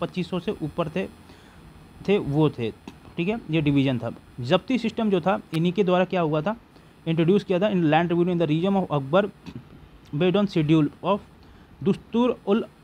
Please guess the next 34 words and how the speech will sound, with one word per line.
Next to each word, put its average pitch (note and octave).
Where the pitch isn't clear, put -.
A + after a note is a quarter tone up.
अमल D#3+
और E3+
जब्ती D#3
खासरे, D#3+
खसरे D3+
for D3+
land D#3
re-, C#3+
survey D3
and F3
land D#3
revenue C#3+
administration। B2+
टोडरमल A3+
जो F3
थे, F#3
टोडरमल E3
वो F3
अचीव G3+
किए F#3+
fame G#3+
in F3+
the F#3
field F#3+
of G3
land C3+
revenue A#2+
के E3+
फील्ड C#3+
में E3+
उन्होंने D#3
फेम E3
हासिल B2+
किया। A2+